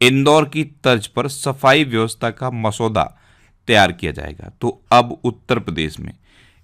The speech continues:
इंदौर की तरह सफाई व्यवस्था का मसौदा तैयार किया जाएगा। तो इस क्वेश्चन का सी ऑप्शन सही है। आपको पता है, इंदौर लगातार सबसे स्वच्छ शहर घोषित किया जाता है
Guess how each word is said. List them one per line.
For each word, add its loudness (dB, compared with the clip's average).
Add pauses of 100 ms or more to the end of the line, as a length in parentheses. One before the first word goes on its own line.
(200)
इंदौर 4
की -2
तरह -4
सफाई 4
व्यवस्था 0
का -2
मसौदा -2
तैयार -4
किया -16
जाएगा। -16
तो -10
इस -10
क्वेश्चन -10
का -16 (140)
सी 0
ऑप्शन -8
सही -18
है। -20 (500)
आपको 2
पता -8
है, -8 (180)
इंदौर 2
लगातार 2
सबसे -4
स्वच्छ -8
शहर 0
घोषित -6
किया 2
जाता -2
है -12